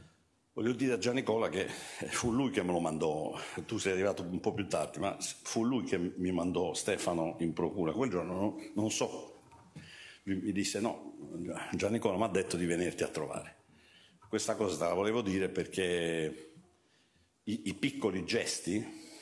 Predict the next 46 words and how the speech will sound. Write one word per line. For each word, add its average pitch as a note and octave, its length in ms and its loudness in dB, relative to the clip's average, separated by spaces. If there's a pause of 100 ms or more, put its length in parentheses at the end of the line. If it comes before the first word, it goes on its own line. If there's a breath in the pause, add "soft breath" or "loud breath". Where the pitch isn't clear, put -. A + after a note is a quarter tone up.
(160 loud breath)
e F#2 120 -2
Don F#2+ 180 -2
Luigi F#2+ 260 0
lo F2 120 -2
sa F#2 160 0
bene, E2 340 -2
piccoli F#2+ 560 -2
gesti E2+ 380 -2
che G2 120 -2
alle G#2 100 2
volte A2+ 280 0
in F2 100 -2
quel A#2 140 2
momento A2+ 400 0
sembrano F#2+ 520 -2
non G#2 160 0
avere A2+ 280 2
alcun F#2 320 0
particolare G2+ 640 0 (300 loud breath)
significato, B2 760 0
sono A2+ 280 2
i B2 80 4
semi F2+ 320 0
di F2 120 -2
cui F#2+ 160 0
parlava F2 440 2
Angelo, D#2+ 380 -6 (640 loud breath)
che D#3 120 0
poi G#2+ 160 2
in C#3 80 0
qualche - 280 0
modo, F2 500 -2
però D#3 280 2
con C3+ 120 4
la C#3+ 80 4
stessa F#3+ 380 0
facilità B2+ 500 2
con A2+ 180 2
cui B2+ 160 2
ti A#2+ 120 0
ritrovi G#2 380 2
con G#2 160 2
un G#2+ 140 2
seme A#2 240 2
due G2+ 160 4
alberi, F2 640 0